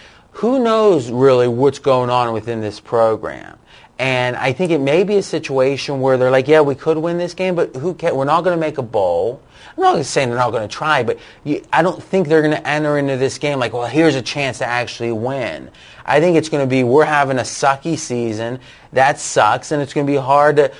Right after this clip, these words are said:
remember, we always talk about, and as the college season progresses, we'll be talking about it more,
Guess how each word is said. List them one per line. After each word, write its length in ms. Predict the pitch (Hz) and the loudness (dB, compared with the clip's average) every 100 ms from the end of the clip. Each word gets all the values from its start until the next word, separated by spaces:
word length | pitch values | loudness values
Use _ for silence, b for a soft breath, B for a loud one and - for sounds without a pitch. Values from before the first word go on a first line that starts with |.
| B | B
remember, 360 | 147 160 185 139 | -2 0 4 6
we 120 | 127 | 6
always 260 | 139 160 156 | 6 4 0
talk 300 | 170 190 160 | 0 2 2
about, 300 | 127 120 120 | 2 2 2
and 80 | |
as 180 | 131 120 | -2 0
the 140 | 123 123 | -2 -2
college 500 | - 147 151 147 - | 0 2 2 0 -4
season 320 | 160 139 135 | -4 -4 -6
progresses, 640 | 135 127 143 165 165 131 | -6 0 0 0 -2 -4
we'll 140 | 120 123 | -2 -2
be 100 | 120 | -2
talking 320 | 131 131 123 | -2 -4 -2
about 220 | 117 117 | 0 0
it 40 | |
more, 460 | 104 135 160 135 110 | 0 -2 2 2 0